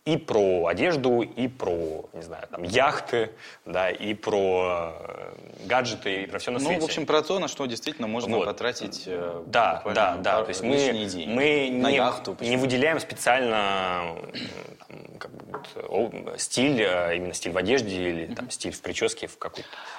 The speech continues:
Speaker 2: Как ты считаешь,
Speaker 1: направлении.
Speaker 2: э, мужчина Джи Кью и мужчина Р Б К на уход за собой тратят примерно одинаковый бюджет?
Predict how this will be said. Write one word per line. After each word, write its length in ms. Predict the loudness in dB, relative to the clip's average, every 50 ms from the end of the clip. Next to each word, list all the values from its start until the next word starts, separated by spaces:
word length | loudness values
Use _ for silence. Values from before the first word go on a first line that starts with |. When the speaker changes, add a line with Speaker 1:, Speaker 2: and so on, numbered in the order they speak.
| -16 -16 -10 -4
Speaker 2:
Как 140 | -2 0 2
ты 100 | 2 2
считаешь, 380 | 2 2 2 4 4 2 0 -2
Speaker 1:
направлении. 260 | -6 -8 -14 -16 -14 -6 -2
Speaker 2:
э, 240 | 0 0 0 0 -2 -2
мужчина 340 | -4 -2 0 0 0 0
Джи 160 | 0 0 -2 -2
Кью 200 | -2 0 0 0
и 140 | -2 -2
мужчина 340 | -4 -4 -4 -6 -4 -4 -4
Р 100 | -4 -4
Б 100 | -4 -4
К 260 | 0 2 0 0 0 -2 -10 -20 _ _ _ _ _ _ _
на 180 | -2 0 0 0
уход 340 | -2 -2 0 0 0 2 0
за 80 | -2
собой 300 | -2 0 0 2 2 2
тратят 280 | 2 2 0 0 -2 -4
примерно 540 | -6 -6 -6 -4 -2 -2 0 0 0 -2 -4 -4
одинаковый 440 | -4 -4 0 0 0 0 0 0 -2
бюджет? 440 | 0 -2 -2 -2 -4 -4 -6 -8